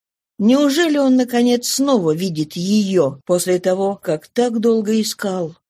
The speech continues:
Ему казалось, что он потерял свою душу и теперь снова обрел ее.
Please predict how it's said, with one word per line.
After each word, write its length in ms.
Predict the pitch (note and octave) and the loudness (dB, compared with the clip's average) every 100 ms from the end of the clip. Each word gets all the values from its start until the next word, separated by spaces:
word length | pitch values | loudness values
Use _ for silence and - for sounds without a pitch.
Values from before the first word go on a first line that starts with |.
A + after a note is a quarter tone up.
| _ _ _ - | _ _ _ -4
Ему 300 | G#3 B3 C#4+ | 2 2 2
казалось, 580 | B3+ A#3+ C#4+ C#4+ A#3 E3+ | 2 0 2 0 0 -2
что 200 | - F#3+ | -2 0
он 100 | G3 | 0
потерял 440 | G3 G#3 G#3+ A3 | -4 0 2 2
свою 360 | G#3+ G#3+ G#3+ G#3+ | 0 0 2 0
душу 600 | G3 D4 B3 F3+ D#3+ D#3+ | -2 -2 -2 0 -2 -2
и 100 | A#3 | -4
теперь 320 | C4 B3+ C#4+ | -2 -2 -2
снова 500 | - - B3+ G3 E3 | -2 0 2 4 2
обрел 320 | E3 F3+ F3 | 2 2 2
ее. 400 | D#3+ D#3+ D#3 C#3+ | 2 0 0 -2